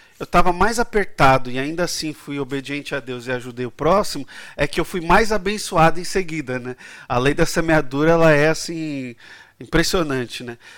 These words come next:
E aqui a gente não tá nem pregando prosperidade, não, teologia da prosperidade, a gente tá pregando a Bíblia, o que a palavra ensina. Então, é, a, a gente, e eu acho que isso é que a igreja precisa voltar, né? É, se, se desprender das coisas materiais, como os, a,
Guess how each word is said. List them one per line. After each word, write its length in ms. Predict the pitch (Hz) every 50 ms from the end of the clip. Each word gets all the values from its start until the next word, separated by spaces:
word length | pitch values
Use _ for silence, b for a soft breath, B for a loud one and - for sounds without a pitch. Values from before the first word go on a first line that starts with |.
| B B B
E 100 | 151 151
aqui 200 | 165 - - 359
a 20 |
gente 140 | 370 - -
não 80 | 427 381
tá 120 | - 359
nem 120 | 262 269 330
pregando 340 | - 359 285 302 294 294
prosperidade, 760 | - - 311 - - - - 302 330 240 214 190 196 196 185 180
não, 120 | 170 165
teologia 340 | - - 165 156 151 165 156
da 80 | 170
prosperidade, 380 | - - 160 - - 165 151 147
a 20 |
gente 40 | 147
tá 80 | 180 165
pregando 220 | 156 190 185 214
a 40 | 220
Bíblia, 680 | - 156 180 196 208 190 143 139 131 131 131 131 135 135
o 60 | 135
que 120 | - - 160
a 40 |
palavra 400 | 151 - 160 156 151 165 160 -
ensina. 520 | 202 190 - - - 165 165 165 151 131 B B B B B B B B B B
Então, 880 | - - _ 147 147 151 160 165 165 160 151 151 143 139 131 127 - - _ _ _ 92 80
é, 260 | - 135 135 135 139 -
a, 180 | - 143 139 139
a 100 | 143 156
gente, 260 | 131 151 151 - - -
e 80 | - 147
eu 100 | 143 147
acho 200 | 165 175 - -
que 160 | - 180 190
isso 180 | 226 220 - 226
é 40 |
que 140 | - - 208
a 100 | 190 180
igreja 240 | 170 156 165 170 -
precisa 180 | - - 185 175
voltar, 540 | 165 185 214 208 - 214 202 202 196 190
né? 200 | 170 156 156 160 - B B B B B B B B B
É, 320 | 135 131 131 131 127 127
se, 240 | - - - - -
se 160 | - - 165
desprender 720 | 151 - - - - 185 180 170 156 143 127 143 165 196 185
das 160 | 170 156 -
coisas 240 | - - 147 139 131
materiais, 600 | 135 143 143 139 - 143 131 127 135 143 151 -
como 240 | - 180 180 190 190
os, 140 | 175 160 -
a, 100 | 165 -